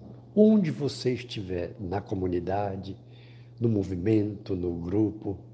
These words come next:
nós precisamos ser luz e nunca trevas. Vamos dar uma pausa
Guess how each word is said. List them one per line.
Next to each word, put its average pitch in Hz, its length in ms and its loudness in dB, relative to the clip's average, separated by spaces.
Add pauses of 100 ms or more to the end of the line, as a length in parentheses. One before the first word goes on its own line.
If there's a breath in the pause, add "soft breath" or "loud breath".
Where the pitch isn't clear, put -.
(1080 loud breath)
nós 110 400 2 (180)
precisamos 98 760 -4
ser 90 240 -8
luz 80 400 -12 (240)
e 131 80 0
nunca 113 440 -2
trevas. - 760 -12 (760 loud breath)
Vamos 202 240 6
dar 143 80 8
uma 113 160 2
pausa 101 760 2